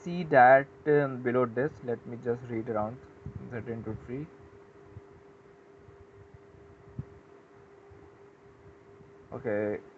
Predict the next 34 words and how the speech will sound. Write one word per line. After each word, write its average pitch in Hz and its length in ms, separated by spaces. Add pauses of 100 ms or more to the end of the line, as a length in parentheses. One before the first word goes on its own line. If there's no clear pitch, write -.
(220)
if 160 180
you 202 100
just 170 340
read 147 340 (180)
some 123 140
of 120 140 (100)
things, 135 260
you 127 180
will 131 200
understand 127 640
that 120 300 (120)
they 143 120
have 151 180
said 139 280
that 123 280
the 131 140 (180)
things 160 400
cannot 127 560
be 147 140 (360)
changed 131 480 (540)
because 139 280
it 147 140
is 151 80 (100)
interdependent 139 680 (100)
of 120 360
the 135 100 (100)
context. 120 680 (680)
I'm 120 220
not 113 180 (220)
able 123 200
to 120 220
get 113 120 (100)
that. 135 280 (520)
Okay, 170 200